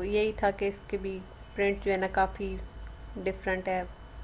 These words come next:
और ये shawl मुझे अच्छी लगी थी इसकी बहुत ज़्यादा। ये एक, अ, basement में plaza है बस्ती में, और ये मैं इसको कहती होती हूँ ये mini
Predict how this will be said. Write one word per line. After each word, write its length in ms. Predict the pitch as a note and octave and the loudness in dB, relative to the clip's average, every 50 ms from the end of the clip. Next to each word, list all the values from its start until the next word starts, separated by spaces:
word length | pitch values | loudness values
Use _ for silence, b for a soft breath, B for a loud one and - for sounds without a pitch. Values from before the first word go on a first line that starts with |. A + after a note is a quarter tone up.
| - - - - - - - - - - - - - - - - - - | -12 -12 -12 -12 -12 -12 -12 -6 -6 -6 -6 -6 -10 -10 -10 -8 -4 0
और 220 | G#3 G3+ G3 G3 | 2 2 4 4
ये 160 | F#3+ G3 G3 G3 | 2 2 0 -2
shawl 340 | - - A3 G#3 G#3 G#3+ | 4 8 12 12 12 12
मुझे 220 | G#3 G#3 G3+ G3+ G3 | 10 8 4 4 2
अच्छी 260 | F#3+ F#3+ - - F#3+ | 2 2 -4 -6 0
लगी 240 | F#3+ F#3 F3+ F3+ F3+ | 0 0 2 0 -6
थी 160 | F3 - F#3+ | -6 -6 -8
इसकी 280 | F#3+ - - - - F#3+ | -8 -8 -10 -10 -10 -4
बहुत 260 | F#3 F#3 F3+ F3+ F#3 | 0 0 0 0 0
ज़्यादा। 380 | F#3+ F#3+ - - - - G3 - B B B B B B B B B B B - - - - | -2 -4 -4 -4 -6 -8 -8 -8 B B B B B B B B B B B -12 -10 -8 0
ये 200 | G#3+ B3 C#4 C#4+ | 6 8 10 12
एक, 360 | C4 B3 B3+ B3+ B3+ - A#3+ | 12 12 12 12 8 6 8
अ, 720 | A#3+ A#3 A#3 A3+ A3 A3 G#3+ G#3+ G#3+ G#3 G3+ G3 G3 G3 - - - - - G#3 G3+ G3+ G3+ | 8 10 10 10 10 10 8 8 6 6 6 4 2 -2 -6 -8 -8 -8 -4 -2 -2 0 4
basement 400 | G3 G#3 G#3 G#3 - A#3+ B3 B3 | 6 4 4 6 8 6 8 10
में 140 | B3 B3 A#3+ | 10 6 8
plaza 420 | A#3+ A3 G#3 G3+ G3+ G3+ A3 B3 | 8 8 10 10 8 8 8 6
है 240 | C4 C4+ C4 C4 C4+ C4 - - - - - - - - - - - - - - - - - - - - - - - - - | 6 6 2 2 0 -4 -10 -14 -16 -18 -18 -18 -18 -18 -18 -18 -16 -16 -16 -16 -16 -14 -16 -16 -16 -16 -16 -16 -16 -10 -8
बस्ती 460 | G#3 G3 G#3 G3+ G3+ - - - G3+ G3 | 2 4 4 4 4 -2 -2 0 0 0
में, 260 | G3 G3 F#3+ F#3+ F#3+ - - - - - - - - - - - - - - - - - - - - - - - - - - - - - - - | 2 0 0 -2 -4 -6 -10 -14 -16 -16 -16 -16 -14 -14 -14 -14 -14 -14 -14 -14 -14 -14 -14 -14 -14 -14 -14 -12 -12 -12 -12 -12 -12 -6 -2 0
और 180 | G3+ G3 G3 | 2 4 4
ये 240 | G3 G3+ G#3 G#3+ A3 | 4 6 6 6 10
मैं 240 | G#3+ G#3 G3+ G#3 A3 | 10 10 10 12 10
इसको 240 | A3+ A3 - - A3 | 8 6 4 2 6
कहती 340 | A3 A3 G3+ G3+ - G#3+ | 8 8 8 8 6 4
होती 240 | G#3+ G#3 G#3 - - | 4 4 4 4 4
हूँ 180 | G#3+ A3 G#3+ G#3+ | 4 6 6 6
ये 180 | G#3 G#3 G#3 | 6 6 6
mini 580 | G3+ G3+ G3+ G3+ G3+ G#3 G#3+ G#3+ G#3+ G#3 G#3 G3+ | 6 6 6 6 6 6 4 4 4 4 2 -2